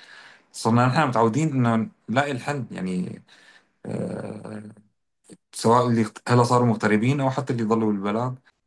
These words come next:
تعودت إنك أنت تلاقي الحل لحالك بدون ما تعتمد على حدا. وهي شغلة كتير حلوة كبداية، بس حضرتك مثل ما عم تحكي هلا لحتى نرجع نبني البلد بدنا ناخد الحلول هاي كلها ونتعاون بقى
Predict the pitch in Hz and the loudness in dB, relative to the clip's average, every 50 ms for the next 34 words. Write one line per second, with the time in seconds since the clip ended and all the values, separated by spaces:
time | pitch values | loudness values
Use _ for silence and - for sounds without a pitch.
0 | _ - 98 120 127 147 170 165 139 165 165 160 - - 143 143 139 139 135 131 | _ -4 -2 0 2 2 0 0 0 0 0 0 -2 -4 -4 -2 0 0 -2 -2
1 | 135 - - _ _ - 135 147 156 156 131 - 151 151 151 156 151 151 - - | -4 -10 -18 _ _ -6 -6 -6 -6 -6 -6 -2 -2 0 0 0 -2 -4 -4 -2
2 | 127 131 147 151 - 131 123 117 - - 147 160 165 160 151 139 - 139 139 131 | 2 2 2 2 2 -2 -2 -4 -2 -2 0 0 2 0 0 0 0 0 0 0
3 | 117 107 - 107 120 131 131 120 - - 95 - 104 101 95 90 92 - - 92 | 0 -2 -2 -2 0 0 0 0 -2 -4 -8 -8 -8 -8 -8 -8 -10 -10 -10 -12
4 | 87 - - - _ - - - - - _ _ _ _ _ _ - 107 101 110 | -12 -12 -12 -16 _ -20 -20 -20 -20 -20 _ _ _ _ _ _ -6 -2 0 4
5 | 147 170 175 175 165 156 151 139 131 131 - 127 123 - 120 107 104 98 90 104 | 4 4 4 4 4 4 4 2 2 2 0 -2 0 0 0 0 0 0 -2 -4
6 | 95 95 90 95 101 107 123 135 131 113 - - - 113 107 107 107 117 110 110 | -6 -4 -2 0 0 0 0 0 -2 -4 -4 -6 -4 -2 -2 -2 -2 -2 -4 -4
7 | 107 110 101 98 95 - - - - 123 113 113 117 123 123 123 127 - - - | -4 -4 -4 -4 -6 -8 -12 -8 -4 -2 0 0 2 2 4 2 2 2 -2 -8
8 | _ _ _ _ - - - - - 107 110 127 139 151 143 135 131 127 135 135 | _ _ _ _ -14 -12 -10 -6 -4 0 0 2 2 2 2 2 2 0 -2 -2
9 | 135 131 135 139 139 160 160 151 139 135 139 131 135 139 139 139 139 135 - - | -2 0 0 0 0 -2 -4 -4 -4 -6 -6 -4 -2 -2 -2 -2 -2 -4 -6 -12
10 | _ _ _ _ _ _ _ - 120 143 170 175 - 185 175 165 151 - - 170 | _ _ _ _ _ _ _ -2 0 0 0 2 0 -2 -2 -4 -6 -8 -4 -4
11 | 160 160 151 151 151 151 - 165 160 160 170 175 156 - - 120 117 117 120 117 | -2 -2 -2 -2 -4 -4 -4 -4 -4 -4 -4 -4 -6 -8 -8 -6 -4 -4 -4 -4
12 | 120 107 104 139 147 151 151 147 139 127 117 110 104 107 104 110 120 127 | -2 0 2 2 4 4 2 2 0 -2 -4 -4 -4 -6 -4 -4 -4 -6